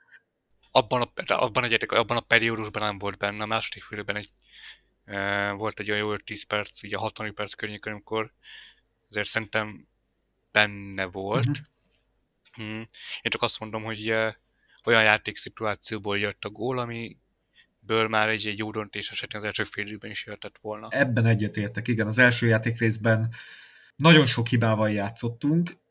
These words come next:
Speaker 2: és olyan hibákkal, amik, amiket tényleg, hogyha koncentráltabbak vagyunk, már lehettek volna ilyen helyzeteink. Igen, igen. Amit én még dicsérnék, az Itzerben a hangulat. Trent gólja után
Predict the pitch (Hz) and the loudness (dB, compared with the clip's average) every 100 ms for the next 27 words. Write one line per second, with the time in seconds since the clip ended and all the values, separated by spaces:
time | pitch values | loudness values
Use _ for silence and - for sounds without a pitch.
0 | _ - 117 143 120 110 117 113 110 - | _ -2 2 4 4 6 4 4 0 -4
1 | - 110 113 98 - _ _ - 98 107 | 0 2 2 -2 -8 _ _ -10 -4 -2
2 | 110 - - - - - 123 113 - 120 | -4 -8 -14 -16 -18 -6 0 2 2 2
3 | 127 110 110 - 117 - 113 104 - 151 | 4 4 2 -2 -2 0 0 0 2 4
4 | 151 151 127 123 117 110 110 101 113 120 | 4 4 2 4 2 2 -2 -2 -4 0
5 | 117 123 120 - 117 113 117 110 - 110 | 2 2 0 -2 0 2 4 2 0 -4
6 | 110 104 101 101 101 98 95 101 92 92 | -2 -2 -2 -2 -2 -4 -6 -6 -6 -8
7 | 98 92 98 - - _ _ _ - 113 | -8 -8 -8 -14 -20 _ _ _ -10 -6
8 | 110 101 107 110 - - - - - - | -4 -4 -6 -8 -12 -16 -16 -20 -18 -16
9 | - - - - _ - - 151 147 139 | -16 -16 -18 -20 _ -20 0 4 4 6
10 | 127 113 110 98 107 - 147 165 202 139 | 6 6 4 2 4 6 8 8 4 4
11 | 120 120 135 120 120 104 113 113 120 151 | 2 6 8 8 4 2 2 4 6 6
12 | 160 175 - - - - 156 156 131 127 | 6 4 0 -2 0 4 10 10 10 6
13 | 135 123 123 117 120 113 113 | 6 6 6 4 2 4 2